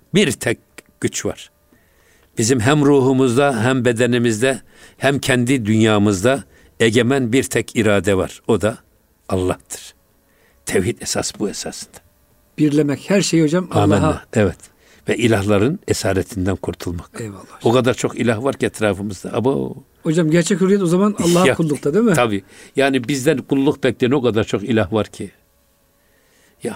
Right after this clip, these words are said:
Speaker 1: hanımınız sizden kulluk bekliyor. Çocuklar kulluk bekliyor. Torunlar kulluk
Speaker 2: Patron
Speaker 1: bekliyor.
Speaker 2: bekliyor. <laughs>
Speaker 1: Patron bekliyor. Eşiniz, dostunuz, arkadaşınız bekliyor. O kadar çok ki.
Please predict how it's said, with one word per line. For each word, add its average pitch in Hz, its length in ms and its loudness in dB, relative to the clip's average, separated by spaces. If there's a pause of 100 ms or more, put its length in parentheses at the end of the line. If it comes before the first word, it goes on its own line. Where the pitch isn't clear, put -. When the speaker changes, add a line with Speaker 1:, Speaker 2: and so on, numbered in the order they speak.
Speaker 1:
hanımınız 123 440 2
sizden 104 380 -2
kulluk 95 360 0
bekliyor. 90 520 -6 (280)
Çocuklar 95 540 -2
kulluk 90 400 -4
bekliyor. 90 380 -4
Torunlar 90 600 -4
kulluk 87 280 -6
Speaker 2:
Patron 180 320 2
Speaker 1:
bekliyor. 170 120 2 (300)
Speaker 2:
bekliyor. 127 60 -4
<laughs> - 40 -10 (140)
Speaker 1:
Patron 101 420 0
bekliyor. 92 480 -2
Eşiniz, 104 500 -2
dostunuz, 92 520 -4
arkadaşınız 92 720 -2
bekliyor. 92 380 -2 (400)
O 170 80 2
kadar 175 240 2
çok - 320 -8
ki. - 180 -14